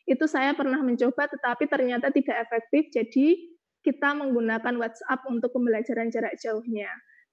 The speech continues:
Tapi selama ini penggunaan WhatsApp kan belum maksimal dan masih kaku, belum variatif, hanya menggunakan teks dan hanya digunakan untuk menyampaikan materi dan pengumpulan tugas.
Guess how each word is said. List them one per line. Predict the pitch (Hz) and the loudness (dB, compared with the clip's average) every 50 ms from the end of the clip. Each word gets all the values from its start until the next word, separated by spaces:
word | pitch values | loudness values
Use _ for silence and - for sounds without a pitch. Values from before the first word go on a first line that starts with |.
| _ - | _ -4
Tapi | 240 220 220 - 294 330 370 - - - - _ _ _ _ _ _ _ _ | -2 -2 0 2 2 2 2 0 -4 -12 -20 _ _ _ _ _ _ _ _
selama | _ - 269 254 254 254 262 254 254 247 | _ -4 -2 -2 -2 -2 -2 -2 -2 0
ini | 262 240 226 226 233 254 311 370 415 381 | 0 0 2 2 2 2 2 0 0 0
penggunaan | 311 285 269 262 254 240 220 220 240 247 240 | 0 0 2 2 2 2 0 0 -2 0 0
WhatsApp | 226 226 226 - - - 269 - | 0 -2 -2 -6 -10 -10 -8 -8
kan | 311 311 330 | -8 -6 -2
belum | 330 277 254 240 240 240 | 0 2 2 2 2 0
maksimal | 247 - - 285 254 254 254 254 247 233 233 269 | -2 -2 -2 0 2 2 2 2 2 2 2 2
dan | 277 240 233 | 0 0 0
masih | 226 226 262 - 247 247 | -2 -2 -2 0 -2 0
kaku, | - 247 233 233 - - 285 277 254 240 226 226 - | 2 0 0 0 0 0 2 4 4 4 2 0 0
belum | 247 240 240 254 262 | 0 0 0 0 -2
variatif, | 269 240 233 247 247 240 240 240 - - 311 311 - - _ _ _ _ _ _ - | -2 0 2 2 2 2 2 0 2 2 2 2 0 -6 _ _ _ _ _ _ -4
hanya | 240 233 240 254 | -2 0 0 0
menggunakan | 262 262 262 254 233 226 226 226 220 233 - 226 226 | -2 -2 0 0 0 0 0 -2 -4 -4 -6 -6 -2
teks | 226 277 320 339 339 - - - _ _ _ _ _ _ _ - | 0 0 0 0 -2 -6 -20 -20 _ _ _ _ _ _ _ 0
dan | 185 185 311 359 415 392 - | 2 2 2 0 -2 -4 -2
hanya | 294 240 233 254 277 | -2 -2 0 0 2
digunakan | 302 240 - 254 233 226 226 220 262 | 0 0 2 2 0 0 0 -2 -2
untuk | 269 262 254 262 254 | -2 -2 -2 -2 -2
menyampaikan | 247 247 240 226 226 226 226 226 - 247 254 | -2 -2 -2 -4 -4 -4 -4 -4 -4 -6 -6
materi | 247 233 233 240 233 233 262 254 | -6 -8 -6 -4 0 0 0 0
dan | 269 240 233 | 0 -2 -4
pengumpulan | 233 226 226 220 220 226 220 214 214 214 | -6 -8 -8 -6 -4 -4 -4 -4 -4 -4
tugas. | - - - - 226 208 | -6 -6 -6 -6 -6 -8